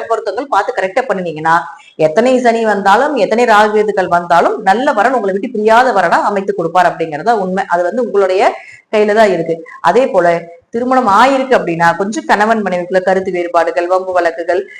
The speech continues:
சில சில மனக்கசப்புகள் இதெல்லாம் ஏற்படுத்தி கொடுக்கும் அப்படிங்கிற அமைப்பு உண்டு. வியாபாரம் நல்லா செழிப்பா இருக்கும். வியாபாரம் பண்ணிட்டு இருக்கிறீங்க, இப்ப வியாபாரம் டல்லா இருக்கு அப்படின்னா, வியாபாரம் செழிப்பா இருக்கு. இல்ல வியாபாரம் ஓரளவுக்கு போயிட்டு இருக்கு அப்படின்னா,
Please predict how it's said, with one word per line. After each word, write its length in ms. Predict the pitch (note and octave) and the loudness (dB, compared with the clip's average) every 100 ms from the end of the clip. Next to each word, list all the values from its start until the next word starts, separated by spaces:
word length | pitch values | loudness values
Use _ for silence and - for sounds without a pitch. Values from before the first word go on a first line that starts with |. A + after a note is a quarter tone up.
| - | -8
சில 220 | A3+ G#3+ | 0 0
சில 160 | G3+ F#3+ | 0 0
மனக்கசப்புகள் 880 | F#3+ G#3 F#3 G3 - F#3 F#3 F#3+ | 0 0 -2 -4 -4 0 0 0
இதெல்லாம் 340 | A#3+ G3 G3+ B3+ | 0 2 2 2
ஏற்படுத்தி 400 | F#3 F#3 F#3 F#3 | -2 -2 -6 -4
கொடுக்கும் 340 | E3+ E3 G#3+ | -4 -4 -4
அப்படிங்கிற 300 | F#3+ E3+ G3 | -4 -4 -2
அமைப்பு 340 | G#3 F3 E3+ E3+ | -2 -2 -8 -8
உண்டு. 100 | - | -2
வியாபாரம் 560 | F3 E3 B3+ C#4 B3 A#3+ | 2 4 4 4 4 2
நல்லா 180 | F#3+ A#3 - | -2 -4 -4
செழிப்பா 440 | G3+ A3+ - B3 | -4 -4 2 4
இருக்கும். 360 | F3+ F3 - - _ - | 4 0 -10 -18 _ 0
வியாபாரம் 420 | G3+ A3 B3+ B3 | 4 4 4 2
பண்ணிட்டு 340 | G#3 A#3 A3 | 0 0 -2
இருக்கிறீங்க, 240 | G3+ G3+ G#3 | 0 0 0
இப்ப 160 | G3+ | -2
வியாபாரம் 440 | F#3 F#3+ A3+ A#3 G3 | 2 4 6 4 4
டல்லா 380 | F#3 A#3 B3 G3 | 2 4 4 4
இருக்கு 200 | F3 F3+ | 0 -2
அப்படின்னா, 240 | F#3 E4+ | -2 0
வியாபாரம் 400 | C4+ B3+ B3+ A#3 | 2 2 2 0
செழிப்பா 300 | G#3+ G3+ G3 | 0 0 0
இருக்கு. 180 | F3 A3 | 0 0
இல்ல 80 | A3 | 0
வியாபாரம் 440 | G3 A3 C4 B3 | 2 4 4 4
ஓரளவுக்கு 340 | G3+ A3+ B3 - | 4 2 0 2
போயிட்டு 260 | B3 C4+ B3+ | 4 4 0
இருக்கு 220 | A3 A3+ | 0 0
அப்படின்னா, 280 | - F3 | -2 0